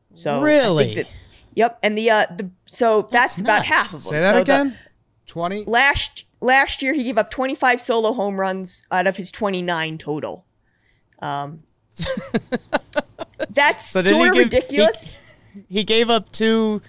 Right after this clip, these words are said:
Speaker 2: two-run homers the other day,
Speaker 1: Well,
Speaker 2: right?
Speaker 1: Oh yeah, yeah. That's, that, that's this year. That's not, that's not the case. Um,
Speaker 2: Yeah.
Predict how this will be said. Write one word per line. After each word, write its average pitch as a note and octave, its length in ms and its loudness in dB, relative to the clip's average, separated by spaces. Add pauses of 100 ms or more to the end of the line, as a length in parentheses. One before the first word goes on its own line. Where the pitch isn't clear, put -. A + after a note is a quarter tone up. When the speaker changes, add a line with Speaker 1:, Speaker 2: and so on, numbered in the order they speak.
(220)
Speaker 2:
two-run G3+ 340 4
homers G3 800 2 (520)
the E3+ 100 2
other F#3 180 4
day, F#3+ 300 2
Speaker 1:
Well, A2+ 80 0
Speaker 2:
right? D3 400 -2 (1200)
Speaker 1:
Oh B3+ 120 4
yeah, B3+ 260 2
yeah. G3 280 4
That's, B3 360 0
that, A3+ 160 -2
that's - 360 0
this A3 280 -2
year. G#3 240 2
That's F#3 320 -2
not, G3 280 -2
that's D#3+ 260 -2
not G#3 160 -2
the - 60 -20
case. - 480 -6 (480)
Um, D3 320 -6
Speaker 2:
Yeah. B2+ 300 -2